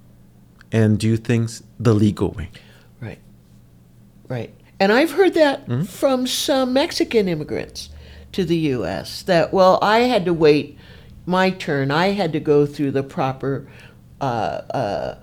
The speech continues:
Speaker 2: uh, channels to get here. Why can't these folks do that?"
Speaker 1: Mm-hmm. The only problem it is that we don't give them the opportunity.
Speaker 2: Well, that's right. And they're also fleeing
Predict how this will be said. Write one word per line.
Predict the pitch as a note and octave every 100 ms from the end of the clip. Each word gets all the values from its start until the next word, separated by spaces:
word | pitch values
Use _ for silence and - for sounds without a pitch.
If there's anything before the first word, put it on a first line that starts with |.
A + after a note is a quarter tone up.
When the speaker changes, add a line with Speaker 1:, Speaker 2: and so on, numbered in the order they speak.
| - - -
Speaker 2:
uh, | B2 F2 C2
channels | - - E3+ D3+ C#3+ C#3 C3
to | -
get | C#3+ C3+ C3
here. | D3 B2 B2 C3 C3+ -
Why | - D#3+ D#3
can't | - C#3+ - -
these | F#3+ G3 -
folks | - - - - -
do | - - G2
that?" | D#2 C2 - - - - - - - - - -
Speaker 1:
Mm-hmm. | D#3 G3+ - - -
The | C3 B2+
only | C#3+ D3
problem | D3 D3+ E3+ E3
it | A#2+ A2 -
is | A2+ G#2
that | A2 A2 G#2+
we | A2
don't | A2+ G#2+
give | G2 G#2
them | G#2 G2+
the | F#2+
opportunity. | G2 - E2+ - G3 A3 - - - -
Speaker 2:
Well, | D#3+ C#3
that's | C#3+ C#3+
right. | F#3+ F3+ C#3+ - - - -
And | F#3 F3
they're | F3+ -
also | G3 G#3 F#3+ F3
fleeing | - - G#3 A3 B3 A#3+ E3 D3+ D3